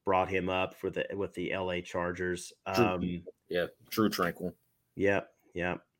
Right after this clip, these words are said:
Speaker 1: Oh, sorry, my bad. Um, Zaire Franklin, Indianapolis Colts.
Speaker 2: Sure.
Speaker 1: Not a bad little pickup there, too. So keep these guys in mind. Um,
Speaker 2: Who's the other linebacker there? Is it, uh, E J Speed?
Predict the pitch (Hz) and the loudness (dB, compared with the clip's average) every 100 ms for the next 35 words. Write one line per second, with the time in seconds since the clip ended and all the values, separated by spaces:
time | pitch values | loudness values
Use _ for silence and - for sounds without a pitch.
0 | - 101 - 92 87 85 80 82 95 _ | -2 0 2 0 0 0 -2 -4 -8 _
1 | _ _ - 110 104 95 90 _ _ _ | _ _ 0 4 4 0 -8 _ _ _
2 | _ _ _ _ _ _ _ _ _ _ | _ _ _ _ _ _ _ _ _ _
3 | _ _ 117 117 131 151 160 - 107 120 | _ _ 4 10 12 12 8 6 4 4
4 | 131 175 190 - _ - 113 120 120 123 | 6 4 2 -8 _ -4 0 2 4 2
5 | 113 - 107 139 156 - - _ - 104 | -2 -2 0 0 -2 -14 -20 _ 0 2
6 | 117 123 - _ _ _ - - - - | 2 0 -12 _ _ _ -20 -20 -20 -20
7 | - - 101 98 101 98 107 107 107 104 | -20 -16 -8 -8 -6 -2 0 0 0 -2
8 | - 113 - 107 - 110 104 - 104 113 | 0 0 0 -2 0 0 -2 -2 0 0
9 | 143 139 - - 107 104 98 107 101 101 | -2 -8 -10 -8 -6 -6 -4 -2 -2 -2
10 | - - 101 95 92 90 107 139 147 _ | -6 -10 -10 -8 -6 -4 -2 -2 -4 _
11 | - - - - _ - 113 107 107 107 | -20 -20 -20 -20 _ 6 8 10 8 6
12 | 107 107 98 - - _ _ _ _ _ | 4 2 -2 -12 -20 _ _ _ _ _
13 | - 190 185 170 139 131 120 113 123 117 | 10 12 12 12 12 12 10 10 12 12
14 | 110 104 98 90 123 135 143 127 - 143 | 10 10 8 8 4 8 8 8 6 6
15 | 147 139 | 4 2